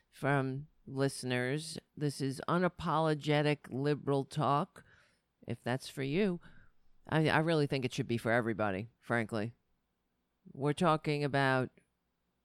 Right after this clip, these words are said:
having a country that works for all. See, we're on the right side of history.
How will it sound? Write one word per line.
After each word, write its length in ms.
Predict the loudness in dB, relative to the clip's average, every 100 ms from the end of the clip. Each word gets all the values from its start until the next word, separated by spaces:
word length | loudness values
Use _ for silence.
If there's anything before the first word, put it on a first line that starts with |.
| _ _ _ -8
having 540 | -2 4 4 4 2 2
a 320 | 2 2 0 -4
country 640 | -4 -4 -4 -6 -6 -4
that 240 | -2 -2 0
works 300 | -2 -2 -4
for 200 | -2 2
all. 280 | 2 2 -2 -8
See, 240 | 0 2
we're 360 | 4 4 4 6
on 160 | 4
the 100 | 4
right 300 | 4 4 4
side 240 | 2 2 2
of 100 | 2
history. 640 | 0 0 -2 -2 -2 -4